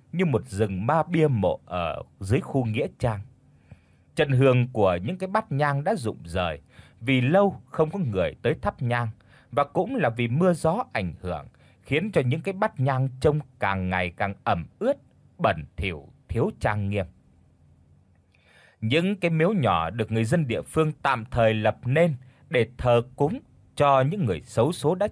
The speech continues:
chết bỏ thây vùng này nhiều vô số kể, đặc biệt là chốn ven sông, nơi lão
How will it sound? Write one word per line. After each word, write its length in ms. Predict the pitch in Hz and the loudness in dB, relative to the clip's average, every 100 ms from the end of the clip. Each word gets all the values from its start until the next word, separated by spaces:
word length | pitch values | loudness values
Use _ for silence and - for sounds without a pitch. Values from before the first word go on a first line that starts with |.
| - | -2
chết 280 | 226 247 - | -2 -2 -2
bỏ 240 | 87 78 - | 0 0 -2
thây 260 | - 147 143 | -2 0 0
vùng 420 | 123 92 82 80 | -4 -8 -8 -4
này 260 | 82 80 73 | -4 -4 -6
nhiều 280 | 85 82 73 | -6 -6 -2
vô 160 | 117 120 | 0 0
số 260 | - 151 - | -2 -6 -6
kể, 220 | 92 76 - _ - - - | -6 -8 -10 _ -20 -20 -10
đặc 200 | 170 143 | -6 -6
biệt 240 | 160 135 127 | -2 0 0
là 280 | 123 123 120 - | 0 0 0 0
chốn 220 | 143 226 | 0 2
ven 200 | 190 175 | 2 0
sông, 280 | - 170 170 - _ _ _ _ | 0 0 -2 -4 _ _ _ _
nơi 240 | 110 139 135 | 2 4 4
lão 260 | 131 165 | 4 2